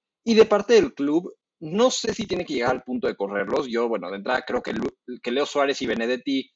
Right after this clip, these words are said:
es muy probable que no sigan, pero bueno, en el caso de, de, de Richard Sánchez y de Roger Martínez, no me parece que sea para correrlos, para, para tomar medidas desgarradoras, como no me parece en ningún otro club que debería ser el caso,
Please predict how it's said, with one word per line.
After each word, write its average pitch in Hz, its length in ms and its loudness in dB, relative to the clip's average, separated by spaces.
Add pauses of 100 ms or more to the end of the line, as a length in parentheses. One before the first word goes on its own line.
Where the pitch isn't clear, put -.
(240)
es 127 120 -8
muy 165 280 -4
probable 127 400 0
que 110 80 -4
no 117 120 -4
sigan, 127 480 -4
pero 104 160 -2
bueno, 104 200 -4
en 95 80 -8
el 95 80 -10
caso 117 280 -4
de, 107 240 -2
de, 95 560 -4
de 107 140 -8
Richard 113 300 -6
Sánchez 117 400 -6
y - 20 -4
de 110 60 -4
Roger 117 240 -4
Martínez, 120 600 -6 (600)
no 160 220 0
me 220 120 2
parece 156 320 0
que 135 120 -8
sea 147 160 -6
para - 200 -6
correrlos, 139 800 0
para, 113 480 0
para 117 160 -2
tomar 131 240 -6
medidas 151 420 -4 (460)
desgarradoras, 120 880 -4
como 104 160 -8
no 127 140 -2
me 170 100 -2
parece 139 320 0
en 127 80 -2
ningún 123 320 -4
otro 123 200 -8
club 131 220 -6
que 127 120 -4
debería 113 260 -2
ser 113 200 -6
el 110 60 -14
caso, 110 440 -8